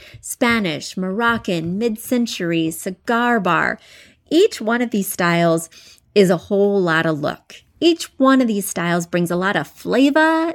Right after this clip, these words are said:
to the table. I think you need to commit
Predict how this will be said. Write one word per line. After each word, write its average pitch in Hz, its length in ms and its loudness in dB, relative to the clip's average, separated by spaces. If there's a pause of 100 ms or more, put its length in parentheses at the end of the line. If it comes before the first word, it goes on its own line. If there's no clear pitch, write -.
(120)
to 240 140 -2
the 233 80 0
table. - 640 -6 (1040)
I 285 300 2
think 240 440 -2
you 208 200 -2
need 190 340 -2
to - 160 -8
commit - 720 -10